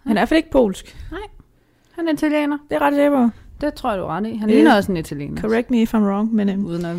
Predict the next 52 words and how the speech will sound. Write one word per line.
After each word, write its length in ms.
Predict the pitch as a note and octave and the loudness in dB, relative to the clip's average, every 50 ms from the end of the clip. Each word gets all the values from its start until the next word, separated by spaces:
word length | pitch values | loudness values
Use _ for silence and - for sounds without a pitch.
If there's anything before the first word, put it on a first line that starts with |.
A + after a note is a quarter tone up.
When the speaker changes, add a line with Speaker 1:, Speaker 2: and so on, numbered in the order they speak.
| D#3+ - - - | -10 -12 -10 -8
Speaker 1:
vide, 140 | F3 F3+ F3 | -6 -6 -6
hvordan. 360 | E3+ E3+ D#3+ D#3 E3 E3 D#3 - - _ _ _ - - - _ - - | -6 -6 -6 -6 -6 -8 -10 -12 -18 _ _ _ -20 -20 -20 _ -20 -12
Speaker 2:
<laughs> 60 | - - F3+ F#3 F3+ F3 E3+ - B3+ B3+ A#3+ | -8 -4 -4 -4 -4 -4 -6 -8 -8 -6 -6
Speaker 1:
Shit. 260 | B3+ B3+ - E3+ - - - - - - A#3+ | -8 -8 -10 -10 -10 -10 -10 -10 -4 2 4
Speaker 2:
Øh, 220 | B3+ B3+ B3+ B3 | 6 6 6 6
men 320 | A#3+ A#3+ C4 B3+ B3+ A#3 - | 6 4 6 6 4 4 2
Massimo, 580 | - A#3 C#4+ D#4+ F4+ F4 - B3+ A3 G#3 F#3 G3 | 2 4 6 6 4 4 4 4 4 4 6 4
det 220 | G#3+ G3 G#3+ - | 4 4 2 2
er 40 | B3+ | 2
den 60 | A#3+ A#3 | 4 4
anden 100 | A3+ B3+ | 4 4
Speaker 1:
Ja. 40 | |
Speaker 2:
karakter, 380 | D4 D#4 C4 - C#4 B3 A#3 G#3 | 2 2 0 0 2 2 2 4
jeg 100 | G#3+ A3 | 4 2
har 60 | A#3 | 2
taget 160 | A#3 A#3+ G#3+ | 2 2 2
med. 420 | A3 A#3 C#4+ A#3 F#3+ G3 G#3+ A3 G#3+ | 4 6 4 4 4 4 4 4 4
<laughs> 80 | G3 | 4
Sjovt 180 | F3 G3 F3+ F3+ | 2 0 -2 0
nok. 140 | G3+ A3 C#4 B3+ G#3 G3+ G#3 A#3+ A3+ - - B3 - B3 A#3+ C4 C4+ C4 B3+ A3 - | 2 2 2 2 2 2 4 4 4 2 0 -8 -8 -10 -10 -10 -12 -12 -12 -6 -2
Og 100 | A#3 A#3 | 0 2
han 120 | C4 B3 | 4 4
er 40 | B3+ | 4
den 160 | A#3+ B3 B3 | 6 6 6
her 180 | C4 B3 A3+ - - | 6 4 4 4 4
unge 380 | A3 A#3 A#3+ B3 C4+ C#4+ B3 A#3 | 6 6 6 6 6 4 2 2
mafia-boss. 1200 | G#3+ G#3+ G#3+ G#3 G#3 G#3 - A3 F#3 F3+ _ _ _ - G3+ G3+ G#3+ A#3 B3+ C4 B3+ - - - - | 2 2 2 2 2 0 0 -2 -2 -2 _ _ _ 0 0 2 2 0 -2 -4 -6 -10 -12 -10 -8
Speaker 1:
Ja. 140 | E3+ E3+ D#3+ - - - - | -6 -6 -6 -6 -8 -12 -10
Speaker 2:
Mhm. 280 | - F#3+ G#3 A3 C4+ D4 D#4+ - - _ _ _ _ _ _ _ - - - | -4 -2 0 0 0 -2 -4 -8 -14 _ _ _ _ _ _ _ -12 -8 -4
Han 200 | A3 A#3 A#3 A#3 | 0 2 2 4
Speaker 1:
Det 60 | A#3 | 4
er 20 | A#3 | 4
Speaker 2:
er 40 | A3 | 4
Speaker 1:
altså 140 | G3+ G3 G3 | 4 2 0
et 120 | F#3 - | -2 -2
seriøst 460 | - - F#3 F#3 F#3 F3+ F3+ - - | -2 -2 0 0 0 -2 -4 -6 -6
job. 200 | E3+ D#3+ E3+ E3 - - - - - - - - - - _ - | -6 -6 -6 -8 -10 -14 -20 -20 -20 -20 -20 -20 -20 -16 _ -2
Speaker 2:
Det 80 | G#3+ A#3 | 0 0
må 60 | A#3+ | 2
man 100 | A3+ G#3 | 0 0
sige. 300 | - - - G3+ G3 G#3 - - | -2 -4 -4 -4 -4 -6 -6 -6
Det 100 | F#3 F#3 | -6 -6
er 40 | F#3 | -4
lidt 180 | F#3+ G#3 A#3+ | -2 -4 -2
voldsomt 380 | G#3+ F#3+ G3 A3 - C4+ G#3+ G3 | 0 0 0 0 2 2 2 4
nogle 220 | G3 G3+ G3+ G#3 | 4 4 6 4
af 60 | A3+ | 4
scenerne, 360 | A3+ - G#3+ G#3+ A3 A3 G#3 G3+ | 4 4 4 4 4 4 4 2
hvor 80 | F#3 | 0
man 120 | F3+ G3+ G#3 | -2 -4 -4
sådan, 140 | - A3 | -6 -6
huh. 180 | F3 - B3+ D#4+ | -2 2 6 6